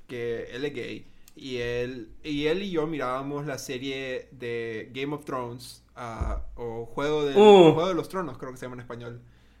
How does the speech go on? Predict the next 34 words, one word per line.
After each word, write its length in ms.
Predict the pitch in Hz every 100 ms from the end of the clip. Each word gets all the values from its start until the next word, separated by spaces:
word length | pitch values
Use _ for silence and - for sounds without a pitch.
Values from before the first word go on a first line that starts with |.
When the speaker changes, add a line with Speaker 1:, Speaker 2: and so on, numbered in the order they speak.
| - - - - - -
Speaker 2:
Ajá, 320 | 143 151 131
Juego 200 | 151 147
de 100 | 139
Tronos. 400 | 147 131 117 123
Speaker 1:
Juego 240 | 175 180
de 60 | 170
Tronos. 320 | 156 131 113
Juego 280 | - 180 202
de 100 | 196
Tronos, 600 | 185 156 156 156 151 - -
este, 840 | 131 123 123 120 120 123 120 120 -
solíamos 480 | - 135 180 196
ver 140 | 165 165
esa 220 | 165 165
serie 280 | 151 139 143
juntos 340 | 139 135 127 -
cuando 300 | 131 - 127
la 160 | 117
serie 200 | - 147
todavía 320 | 147 131 131 139
era 140 | 151
buena 340 | 143 143 143
y 100 | 143 139
no 480 | 127 127 131 131 110
estaba 340 | 113 - 131
el 60 | 131
cagadal 440 | 127 123 123 -
Speaker 2:
<laughs> 40 | 349
Era 180 | 370 349
Speaker 1:
de 20 |
Speaker 2:
buena. 320 | 330 320 -
Speaker 1:
la 160 | 170 143
última 420 | 143 147 156 147
temporada. 600 | 147 139 147 123 120 139